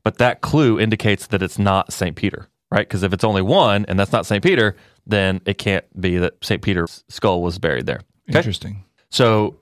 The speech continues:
Speaker 1: five is gold and purple cloth. And looking at the bones, they can identify that it, they've got this stain. And what the scientific tests reveal is that that stain actually came from being wrapped in purple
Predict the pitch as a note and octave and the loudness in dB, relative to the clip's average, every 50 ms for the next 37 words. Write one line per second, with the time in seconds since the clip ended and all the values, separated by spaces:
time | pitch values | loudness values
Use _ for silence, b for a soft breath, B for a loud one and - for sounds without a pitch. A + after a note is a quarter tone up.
0 | _ _ - - - - B2+ C3 C#3 E3 G3+ G#3+ - - - _ - A2+ A2+ A2+ | _ _ -20 -4 0 2 2 4 4 4 2 0 -2 -8 -8 _ 0 2 2 4
1 | A2+ A2+ G#2+ G2+ - G#2+ G2+ G#2 A2 A#2 A#2+ B2 B2 A2+ A2+ G#2 G2 - G#2+ - | 4 2 2 0 -4 -4 -2 0 2 4 4 4 2 2 2 0 0 0 0 0
2 | - G2 - - G#2 F#2 B1+ - - - - - _ _ _ _ _ _ _ _ | 0 -2 0 0 0 2 2 0 -4 -10 -16 -20 _ _ _ _ _ _ _ _
3 | - A2 G#2+ A2+ A#2+ D3+ - F3 D#3+ C#3+ D3+ B2 A2+ G#2+ G2+ G2+ G2 F#2+ - - | -2 0 2 2 2 2 2 2 2 2 2 2 2 2 2 2 0 -2 -2 -2
4 | G#2+ - - G#2+ G2+ G2 G#2 B2 B2+ B2+ - A#2+ A2+ G#2+ G#2 F#2 G2+ F#2+ F#2+ - | -2 0 0 0 0 2 2 0 0 0 0 2 2 2 2 2 0 0 0 -2
5 | - _ - F2 F#2+ - A#2+ G#2+ - G2 - - - - A2+ G2+ F#2+ E2 C#2+ D2+ | -4 _ -6 -6 -2 -2 -2 -2 -2 -4 -6 -6 -4 -2 -2 -2 -2 -2 -4 -6
6 | E2+ - - _ _ _ _ _ _ _ _ _ _ A2 A2+ A2 G#2+ G#2+ G#2+ G#2+ | -8 -10 -10 _ _ _ _ _ _ _ _ _ _ 0 2 2 4 4 4 4
7 | G#2+ G#2+ G#2 G2+ G#2+ - - _ _ _ _ A2 A2+ A2+ - _ - A2 G#2 G#2 | 2 2 2 0 0 -2 -4 _ _ _ _ 0 0 0 0 _ -2 0 2 2
8 | G2+ F#2 - - - - A#2 A2+ A2+ A2 - - G#2+ - - G#2 F2+ - - - | 0 -2 -4 -4 -2 0 2 2 2 0 0 -2 -2 0 -2 -2 -2 -4 -10 -16
9 | _ - - D3+ C#3+ - - - - - G2 G2+ G2 F2+ C3 F#3+ F3 A2+ F#2+ F#2 | _ -2 0 0 0 0 -4 -10 -10 -4 -2 -2 0 0 2 2 2 2 2 0
10 | B B B B B B B _ A#2 A#2 G#2 F#2+ G2+ A2 G2+ - A2+ A2 G#2 - | B B B B B B B _ -2 0 0 0 0 -2 0 0 0 0 0 0
11 | - - - - C#3+ E3 F3+ D3 A#2 G#2 G2+ G2 - - A2+ A2+ - - A2+ G#2 | -4 -6 -4 -2 -2 0 0 0 0 0 0 0 0 0 -2 -2 0 -2 -2 -2
12 | - - - C#3 D3 D3+ D3+ C#3+ B2+ G#2+ - - A2+ G2+ G2 F#2+ A2 G#2+ G2 F#2+ | -2 -4 -2 0 0 2 2 0 0 -2 -2 -2 -2 0 0 0 0 0 0 0
13 | F#2 F2+ G2 A2+ B2+ A#2+ A#2 A2+ - - - F#2+ F2 - - - B2+ B2+ - A#2+ | 0 0 2 2 2 2 2 0 -4 -6 -6 -6 -6 -8 -4 -4 -2 -2 0 0
14 | A2 G2+ | -2 0